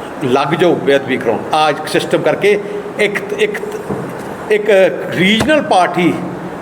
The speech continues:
ਗੁਰੂ ਨੂੰ, ਗੁਰੂ ਘਰ ਦੀ ਸੇਵਾ ਕਰਨ ਵਾਲੀ ਪਾਰਟੀ ਨੂੰ ਦੇਖੋ ਉਹਨਾਂ ਨੇ ਬਦਨਾਮ ਕਰ ਦਿੱਤਾ। ਕਿਹੜਿਆਂ ਨੇ? ਜਿਹੜੇ ਗੁਰੂ ਘਰ ਨੂੰ ਢਾਉਣ ਵਾਲੇ ਹੈ, ਜਿਹੜੇ ਬੇਅਦਬੀ ਕਰਾਉਣ ਵਾਲੇ। ਮੈਂ ਸੋਚ,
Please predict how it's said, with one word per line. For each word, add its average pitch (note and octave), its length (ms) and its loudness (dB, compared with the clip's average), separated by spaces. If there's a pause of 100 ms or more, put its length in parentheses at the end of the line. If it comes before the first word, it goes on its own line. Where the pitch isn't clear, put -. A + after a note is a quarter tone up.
ਗੁਰੂ A#3 340 4
ਨੂੰ, C#4 220 4
ਗੁਰੂ A#3+ 220 4
ਘਰ A#3 200 2
ਦੀ G#3+ 180 0
ਸੇਵਾ C4+ 400 2
ਕਰਨ C#4 220 2
ਵਾਲੀ A#3+ 180 2
ਪਾਰਟੀ G3 460 2
ਨੂੰ E3+ 240 2 (440)
ਦੇਖੋ E3+ 260 2
ਉਹਨਾਂ G3 320 4
ਨੇ F#3 60 2
ਬਦਨਾਮ D3 480 0
ਕਰ D3+ 160 0
ਦਿੱਤਾ। D3 280 -2
ਕਿਹੜਿਆਂ C#4 360 2
ਨੇ? D4 220 2 (960)
ਜਿਹੜੇ F#3 300 2 (1200)
ਗੁਰੂ A3+ 180 4
ਘਰ F3 200 2
ਨੂੰ E3+ 160 0 (120)
ਢਾਉਣ D#3 220 4
ਵਾਲੇ B2 260 2
ਹੈ, G#2+ 100 -4 (920)
ਜਿਹੜੇ G3 200 4
ਬੇਅਦਬੀ F3 400 2
ਕਰਾਉਣ D#3 240 2
ਵਾਲੇ। C#3+ 180 2
ਮੈਂ A3 220 2 (160)
ਸੋਚ, G#3+ 120 4